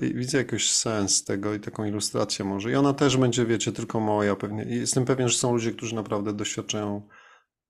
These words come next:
niewyobrażalnie większego cierpienia. Więc ten mój przykład jest taki, jak, jaki mam. Znaczy bym powiedział, że jestem szczęściarzem, bo żadne takie dramaty nam się w, nie, nie dzieją, nie, nie zdarzyły.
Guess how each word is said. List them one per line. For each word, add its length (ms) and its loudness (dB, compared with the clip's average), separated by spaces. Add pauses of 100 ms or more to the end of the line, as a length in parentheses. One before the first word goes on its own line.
(220)
niewyobrażalnie 1040 0
większego 380 -4
cierpienia. 460 -6
Więc 180 -8
ten 100 -2
mój 120 2
przykład 420 2
jest 160 -2
taki, 360 -2
jak, 300 -4
jaki 340 -4
mam. 420 -2 (880)
Znaczy 300 -6
bym 60 -8
powiedział, 240 -4
że 100 -6
jestem 240 -4
szczęściarzem, 640 -4
bo 80 -4
żadne 220 -4
takie 220 -6
dramaty 420 -4
nam 160 -6
się 200 -8
w, 200 -18
nie, 400 -10
nie 240 -6
dzieją, 540 -2
nie, 140 -8
nie 180 -6
zdarzyły. 500 -2